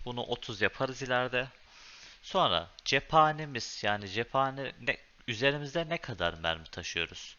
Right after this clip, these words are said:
O da beş olsun şimdilik. Ve private float da,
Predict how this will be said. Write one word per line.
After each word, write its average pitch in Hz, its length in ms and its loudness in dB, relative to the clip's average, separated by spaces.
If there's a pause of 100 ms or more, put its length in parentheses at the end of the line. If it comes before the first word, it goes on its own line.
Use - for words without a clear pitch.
(600)
O 165 120 2
da 120 180 0
beş 87 220 0
olsun 82 260 -6
şimdilik. 123 720 -8 (840)
Ve 160 180 2 (100)
private 170 500 -2
float - 500 -2
da, 113 220 2